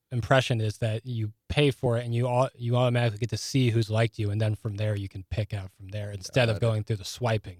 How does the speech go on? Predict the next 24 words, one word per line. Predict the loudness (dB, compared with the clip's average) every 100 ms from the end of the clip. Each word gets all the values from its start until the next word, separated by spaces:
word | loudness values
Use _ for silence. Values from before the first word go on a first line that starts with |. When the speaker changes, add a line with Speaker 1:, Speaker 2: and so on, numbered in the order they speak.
| -16
Speaker 1:
function. | -16 -16 -20 -20 _ _ _ _ _ _ _ _ _ _
So | -4
it's | -2
interesting. | -2 -4 -6 -8 -16 -6
Maybe | -4 -2
a |
little | -2 0
research | 0 -2 -6 -6
might | -8 -8
get, | -6
might | -4 2
need | 8
to |
be | 8
Speaker 2:
As | 10 6
Speaker 1:
done. |
Speaker 2:
discussed | 2 0 4 2 2
on | 0
the | 4
radio | 4 6 2
presentation, | 2 0 2 0 2 4 4 2 -2 -2 _ _ _ _ 0
there | 2
is | 4
a | 2